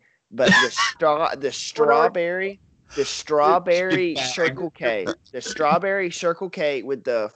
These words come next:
Speaker 1: with the already pre, the frozen, um, uh, strawberries in the bag.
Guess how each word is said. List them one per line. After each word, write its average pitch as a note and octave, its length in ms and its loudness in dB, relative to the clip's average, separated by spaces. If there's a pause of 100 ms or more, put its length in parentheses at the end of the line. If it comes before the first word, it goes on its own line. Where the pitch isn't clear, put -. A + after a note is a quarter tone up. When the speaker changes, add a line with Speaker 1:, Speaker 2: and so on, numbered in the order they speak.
(100)
Speaker 1:
with B2+ 180 -4
the A2 160 0
already C3 560 0
pre, D3+ 440 -4
the G#2 200 -2
frozen, D#3 760 -2
um, A#2 460 -4 (680)
uh, F#2+ 300 0
strawberries B2+ 800 -2
in B2 140 -6
the D#3+ 80 -4
bag. C#3+ 500 -2